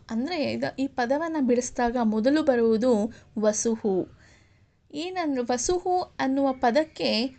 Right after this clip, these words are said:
ಸಿರಿ ಅಥವಾ ಸಂಪತ್ತು ಎನ್ನುವ ಅರ್ಥವಿದೆ. ಸಾಮಾನ್ಯವಾಗಿ ಸಿರಿ, ಸಂಪತ್ತು ಅಂದಾಗ ನಮಗೆ ದುಡ್ಡಿನ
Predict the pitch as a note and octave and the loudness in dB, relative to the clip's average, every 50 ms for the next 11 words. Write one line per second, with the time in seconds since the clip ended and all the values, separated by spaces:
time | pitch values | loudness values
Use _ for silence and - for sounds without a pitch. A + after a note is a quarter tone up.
0 | - - - - - D#4 D#4+ E4 E4+ F4+ F#4 F4 - - - C4 C4 - B3+ B3 | -14 -10 -4 2 2 4 4 4 2 2 2 0 0 -2 -4 -4 -2 -2 -2 -2
1 | B3 B3 - B3 A3 A3 B3 B3+ - C#4+ C4+ - - _ - C4 C4 B3+ C4 - | -2 0 0 2 2 2 0 0 0 -2 -2 -2 -8 _ -4 -4 -4 -4 -4 -4
2 | A3 G#3+ G#3 G#3 A3 D4 - - A#3+ A3+ - - - G3+ G3 F3 F3+ F#3 - - | -4 -4 -2 -2 -4 -4 -4 -4 -6 -6 -8 -10 -10 -8 -8 -8 -8 -10 -10 -14
3 | - - _ _ _ - - _ - - A#3+ A#3 A#3 A#3 B3+ B3+ B3+ C#4 F4+ G4 | -18 -20 _ _ _ -20 -20 _ -6 -4 -2 -2 -2 -2 -2 -2 -2 -2 -4 -2
4 | F#4+ D#4 C#4 C4+ C4 D4 D#4 C4 A#3 B3 B3 B3+ - C#4 C4 A#3+ A#3+ A#3 A#3 A3+ | -2 0 0 2 2 2 2 2 2 2 0 0 0 0 2 2 0 0 -2 -2
5 | - A#3 A3 A3 A3+ - A#3+ A#3+ - - A#3 A3+ A3 G#3 G#3+ G#3 A3 A3 A3+ B3+ | -2 0 0 0 0 0 -2 -2 -2 -4 -2 -2 -2 -2 -2 0 0 0 2 2
6 | D4+ C#4 B3+ B3+ B3+ - - - _ C#4 C#4 C#4 C4 B3+ B3 G#3 - B3+ B3+ B3 | 4 4 4 4 2 -2 -10 -8 _ 0 0 0 2 0 0 0 0 -2 -2 0
7 | - - F4+ F#4 | 0 0 2 2